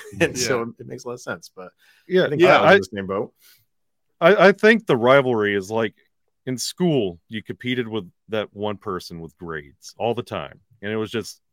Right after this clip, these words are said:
Speaker 3: compete, compete, compete. And you graduated and you see that person out in the store and you just kinda give 'em a nod, like, "We went through a lot,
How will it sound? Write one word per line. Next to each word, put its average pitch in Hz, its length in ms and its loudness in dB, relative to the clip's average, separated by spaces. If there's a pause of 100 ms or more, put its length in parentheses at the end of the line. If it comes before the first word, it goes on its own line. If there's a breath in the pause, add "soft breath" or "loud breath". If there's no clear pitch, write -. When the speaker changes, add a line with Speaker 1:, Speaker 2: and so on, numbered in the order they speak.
Speaker 3:
compete, 156 320 -6
compete, 151 360 -8
compete. 110 400 -8 (920)
And 127 80 -4
you 131 120 -2
graduated 98 640 -2 (120)
and 95 120 -12
you 101 100 -10
see 131 200 -6
that 120 180 -4
person 123 320 -6
out 107 100 -6
in 69 60 -18
the 80 60 -18
store 85 600 -8
and 139 80 -8
you 151 60 -8
just 147 200 -10
kinda 143 200 -2
give 123 160 -2
'em 113 120 -6
a 104 40 -4
nod, 85 460 -6
like, 78 220 -10 (440)
"We 135 140 -4
went 127 200 -4
through 101 180 -4
a 87 40 -4
lot, 80 280 -8